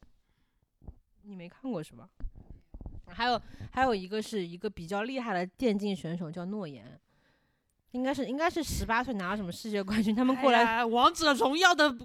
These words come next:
Speaker 2: 冠军，又不是什么
Speaker 1: 哦，我以为是什么特别特别厉害的比赛。
Speaker 2: 王者荣耀的比赛叫K P L，那个，那我想说，王者荣耀这是，这个游戏呢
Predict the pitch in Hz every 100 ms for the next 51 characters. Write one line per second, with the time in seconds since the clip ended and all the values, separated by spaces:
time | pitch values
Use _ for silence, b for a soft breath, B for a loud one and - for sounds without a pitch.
0 | - _ 339 277 285 - 277 269 269 247
1 | 285 311 262 302 - 254 254 262 - 277
2 | 302 349 466 415 370 392 453 - 370 285
3 | 285 - 440 320 320 302 277 302 302 262
4 | 240 240 339 320 - 277 302 - 208 269
5 | 240 240 226 - 240 208 226 202 170 165
6 | 165 240 214 208 - _ _ _ _ _
7 | _ 254 269 233 254 208 254 233 247 262
8 | 277 214 202 226 214 233 247 - - 277
9 | 226 196 175 - 240 196 180